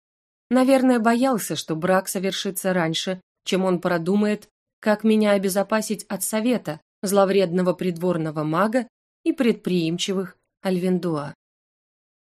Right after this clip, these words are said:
Пьер Луи упорно старался не встречаться взглядами с другом, но ко мне повернулся и сказал: «Николь, мне очень жаль, что все так получается». Выглядел он необычайно жертвенно,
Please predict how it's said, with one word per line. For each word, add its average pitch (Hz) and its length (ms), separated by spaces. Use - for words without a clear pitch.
Пьер 277 300
Луи 247 400
упорно 233 520
старался 202 500
не 208 140
встречаться 196 640
взглядами 156 600
с 151 80
другом, 220 420
но 214 120
ко 208 160
мне 202 180
повернулся 185 840
и 180 80
сказал: 170 520
«Николь, 226 400
мне 196 220
очень 247 420
жаль, 185 340
что - 220
все 202 280
так 196 320
получается». 208 800
Выглядел 262 540
он 247 200
необычайно 240 640
жертвенно, 165 680